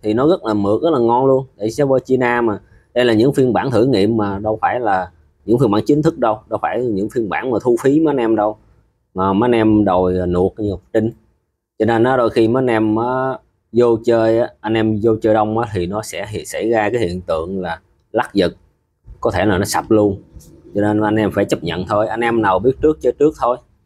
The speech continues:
Còn anh em nào chơi không được thì đợi server khác thôi chứ, ờ, mình cũng biết là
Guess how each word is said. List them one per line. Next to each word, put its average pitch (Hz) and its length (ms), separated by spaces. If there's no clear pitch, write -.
Còn 107 140
anh 127 80
em 131 180
nào 110 120
chơi 123 200
không 127 100
được 110 160
thì 113 100
đợi 98 220
server 127 300
khác 151 280
thôi 123 200
chứ, 135 280
ờ, 113 340
mình 107 240
cũng 123 160
biết 151 220
là 101 440